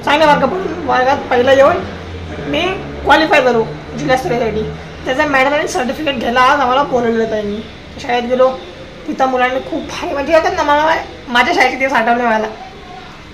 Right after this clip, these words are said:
माझी शाळा म्हणजे आत्ताच चार महिन्यापूर्वी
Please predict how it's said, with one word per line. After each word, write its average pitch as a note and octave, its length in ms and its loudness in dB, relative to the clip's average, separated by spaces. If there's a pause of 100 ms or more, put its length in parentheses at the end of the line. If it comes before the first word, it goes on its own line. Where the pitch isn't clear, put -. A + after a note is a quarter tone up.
(680)
माझी A#3+ 240 -6
शाळा B3 200 2
म्हणजे B3 420 0
आत्ताच - 420 -2 (360)
चार B3 160 4
महिन्यापूर्वी A#3 500 0